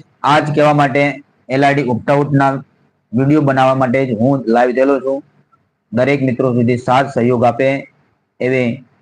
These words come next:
ગુજરાત વતી, ગુજરાતના વિદ્યાર્થી વતી હું આપ સૌએ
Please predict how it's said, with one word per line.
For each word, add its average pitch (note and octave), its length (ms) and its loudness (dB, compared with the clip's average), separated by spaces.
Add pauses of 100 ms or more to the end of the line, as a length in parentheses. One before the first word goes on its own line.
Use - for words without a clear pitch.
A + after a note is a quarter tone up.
(200)
ગુજરાત C#3 460 2 (260)
વતી, C#3 300 0 (180)
ગુજરાતના C3+ 680 0 (240)
વિદ્યાર્થી B2 540 0
વતી C3+ 280 0 (340)
હું G#3 200 -12
આપ A#2+ 160 -2
સૌએ C#3 540 0